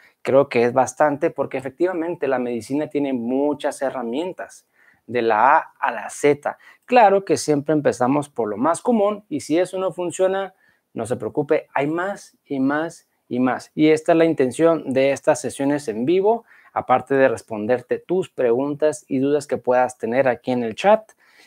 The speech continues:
darte información que nutra y que sea un poco diferente a las demás, vista de-, desde diferente ángulo.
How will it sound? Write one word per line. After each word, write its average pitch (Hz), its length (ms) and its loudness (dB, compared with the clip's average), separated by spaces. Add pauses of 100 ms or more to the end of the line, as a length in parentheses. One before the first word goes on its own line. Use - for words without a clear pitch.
(100)
darte 143 480 4
información 147 880 -2 (300)
que 117 320 -2
nutra 113 720 -2 (160)
y 180 120 -8
que 170 100 -6
sea 226 140 -4
un 233 120 -4
poco 226 220 2
diferente 147 540 0
a - 20 4
las 135 140 2
demás, 139 360 -4
vista 143 440 2
de-, 143 240 2
desde 151 420 4
diferente 131 800 -2
ángulo. 107 500 -6